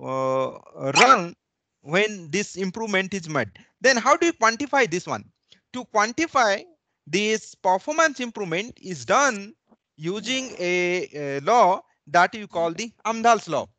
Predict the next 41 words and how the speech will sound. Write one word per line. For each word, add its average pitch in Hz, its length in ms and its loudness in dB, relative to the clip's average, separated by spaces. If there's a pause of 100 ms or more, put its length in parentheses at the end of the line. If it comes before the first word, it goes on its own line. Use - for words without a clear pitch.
(220)
This 180 100 -14
is 208 60 -16
the 208 120 -2
fundamental 240 540 -2
principle 214 500 -10
that 202 200 0
is 202 80 -12
going 196 240 -10
to 214 100 -16
quantify 202 680 2 (520)
the 190 300 -2
performance, 277 760 0
uh, 175 80 -4
uh, 156 840 -2
improvement 208 680 -2
that 180 200 0
is 147 120 -10
gained 180 480 2 (720)
by 170 280 2
making 190 400 -2
certain 208 360 -6
mode 190 360 0 (340)
a 170 80 -6
faster, 165 420 -2 (180)
making 180 360 -8
certain 202 240 -8
mode 196 200 -2
of 180 100 -4
operation 170 420 -4
as 196 100 -10
faster. 135 380 -2
So 190 140 -10
let's 208 200 0
look 226 180 -10
at 196 140 0
what 185 180 0
the 175 140 -2
Amdahl's 185 380 0
law 175 120 -4
state. 233 280 0 (1400)
The 180 260 0